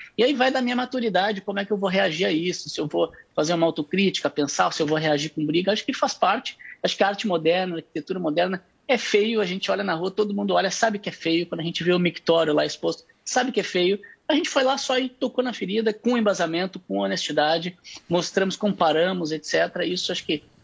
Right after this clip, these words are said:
mexe com qualquer um, faz parte, né? O que a gente só não pode é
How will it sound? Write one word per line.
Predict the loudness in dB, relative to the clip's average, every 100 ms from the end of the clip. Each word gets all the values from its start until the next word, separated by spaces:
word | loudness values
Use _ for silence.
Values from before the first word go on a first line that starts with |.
| 0
mexe | 0 2
com | 0
qualquer | 0 0
um, | 2 0 -6 _
faz | -4 -2
parte, | 0 0 -2 -12 _ _ _ _
né? | -8 -6
O | -2
que | 0
a |
gente | 0
só | 0 0
não | 0
pode | 0 0 2
é | 0 0